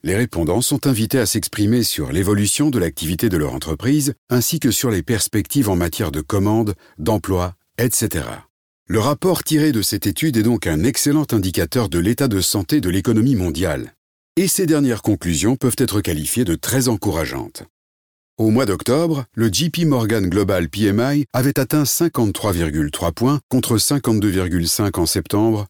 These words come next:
soit le plus haut niveau depuis octobre deux mille dix-huit. C'est le quatrième mois consécutif au terme duquel cet indicateur de confiance annonce une accélération de l'activité des entreprises interrogées. C'est donc une bonne nouvelle.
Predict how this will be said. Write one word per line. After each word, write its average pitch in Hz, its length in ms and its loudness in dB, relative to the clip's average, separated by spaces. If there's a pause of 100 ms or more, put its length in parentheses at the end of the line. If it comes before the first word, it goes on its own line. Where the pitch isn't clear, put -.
(120)
soit 101 420 -2
le 113 220 2
plus 98 200 -2
haut 120 100 4
niveau 117 280 2
depuis 101 280 0
octobre 104 420 0
deux 98 80 0
mille 98 220 0
dix-huit. 78 480 -6 (480)
C'est - 200 0
le 113 100 0
quatrième 123 460 0
mois 107 160 2
consécutif 101 720 -2
au 92 60 2
terme 85 260 0
duquel 127 400 0
cet 131 240 0
indicateur 117 460 0
de 87 100 0
confiance 113 600 0 (160)
annonce 131 440 2
une 101 140 0
accélération 135 680 0
de 92 80 0
l'activité 110 500 0
des 147 160 4
entreprises 117 480 0
interrogées. 92 640 0 (380)
C'est - 180 0
donc 165 240 2
une 165 140 2
bonne 127 140 4
nouvelle. 71 440 -2